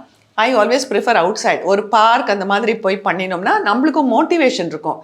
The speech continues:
ஏன்னா, அங்க நிறைய பேர் பண்ணிட்டு இருப்பாங்க. We will also have social interaction with people, which is very important for brain health.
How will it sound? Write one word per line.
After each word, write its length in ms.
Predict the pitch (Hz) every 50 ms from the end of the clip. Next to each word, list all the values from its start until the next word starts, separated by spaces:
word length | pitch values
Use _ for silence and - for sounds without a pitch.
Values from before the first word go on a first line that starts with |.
| - _ _ _ _ _ - -
ஏன்னா, 60 | 233
அங்க 240 | 247 247 254 240 226
நிறைய 380 | 226 214 240 320 349 359 339
பேர் 260 | - 269 254 285 277
பண்ணிட்டு 420 | 269 233 226 240 254 262 269 214 214
இருப்பாங்க. 460 | - 220 185 - 170 160 170 - - - _ _ _ _ _
We 40 | -
will 220 | 285 294 294 277 247
also 260 | 226 254 302 - 349 349 294 285
have 60 | 277 269 - 269
social 340 | 262 302 330 - 302 294
interaction 640 | 247 226 240 254 311 330 330 294 269 277 - 226 196
with 120 | 175 175 - -
people, 280 | 202 214 208 262 285
which 180 | 269 269 262 269
is 160 | 285 277 262
very 360 | 277 269 285 302 294 269 262
important 360 | 262 262 262 269 262 269 254 247
for 180 | 254 247 240
brain 400 | 214 202 220 220 226 233 247 226
health. 260 | 226 196 160 139 -